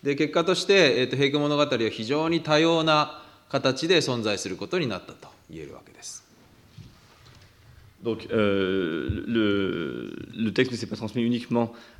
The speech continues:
Speaker 2: euh, en tant que texte lu, mais il était aussi transmis oralement par les joueurs, euh, de lutte aveugles, les biwa hoshi, qui ont donc adapté le contenu en fonction,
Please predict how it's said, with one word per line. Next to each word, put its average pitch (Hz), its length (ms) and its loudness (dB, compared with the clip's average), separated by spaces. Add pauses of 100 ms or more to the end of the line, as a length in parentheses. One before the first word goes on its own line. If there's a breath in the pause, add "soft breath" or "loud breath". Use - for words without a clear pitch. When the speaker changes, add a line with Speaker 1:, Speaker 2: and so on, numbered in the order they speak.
(120)
Speaker 2:
euh, 98 760 0
en - 80 -6
tant 98 160 -6
que 95 100 -8
texte 104 360 -2
lu, 110 280 0
mais 117 440 0
il 104 60 -4
était 107 160 -4
aussi 107 200 -4
transmis - 300 -6
oralement 104 360 -2
par 107 220 -2
les 98 180 -2
joueurs, 104 380 0 (240)
euh, - 240 -6
de - 140 -8
lutte 117 400 -6
aveugles, 98 340 -2
les 90 80 -4
biwa 101 380 0
hoshi, 113 520 -4
qui 98 160 -10
ont 95 40 -8
donc 95 160 -10
adapté 101 300 -8
le 98 140 -6
contenu 104 460 -4 (180 loud breath)
en - 100 -8
fonction, 101 520 -8